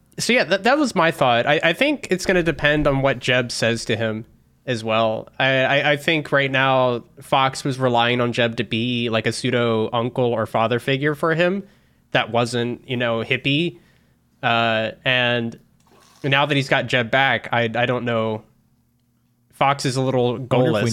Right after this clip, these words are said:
Speaker 2: need, like, a little campfire conversation between Fox and Jeb at some point. Like, maybe we do that in some upcoming session. We just set aside, like, thirty minutes to try and dive into that conversation. Um, what about J-,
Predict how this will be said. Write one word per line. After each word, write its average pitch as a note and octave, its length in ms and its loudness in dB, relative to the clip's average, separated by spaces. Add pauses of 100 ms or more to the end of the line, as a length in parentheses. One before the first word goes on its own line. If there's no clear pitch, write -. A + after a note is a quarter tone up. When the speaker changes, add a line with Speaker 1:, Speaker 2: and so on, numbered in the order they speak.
Speaker 2:
need, A#2 140 -2
like, A2+ 160 -2
a A2+ 60 -2
little A2 200 0
campfire A2 580 -4
conversation A2 960 -2
between A2+ 340 -2
Fox - 340 -2
and A2 120 -6
Jeb G2+ 240 -2
at G#2 120 -2
some G2+ 200 -4
point. G#2 320 -4 (240)
Like, A2+ 200 -8
maybe G#2+ 220 -4
we G#2 120 -2
do G#2+ 160 -2
that G2+ 300 0 (600)
in G#2 300 -6
some G2+ 300 -2
upcoming G#2 480 -2
session. G#2 400 -4
We G#2+ 80 0
just G#2 200 -2
set G2 160 -4
aside, G2+ 360 -4
like, G2+ 120 -4
thirty G#2 280 -4
minutes G#2 360 -4
to G#2 120 -6
try G#2+ 300 -2
and G2+ 120 -2
dive G2 200 2
into G#2 180 0
that G2 180 -4
conversation. G#2+ 640 -6 (1040)
Um, A2+ 300 -2
what C3+ 180 2
about D#3+ 400 0
J-, B2 140 -8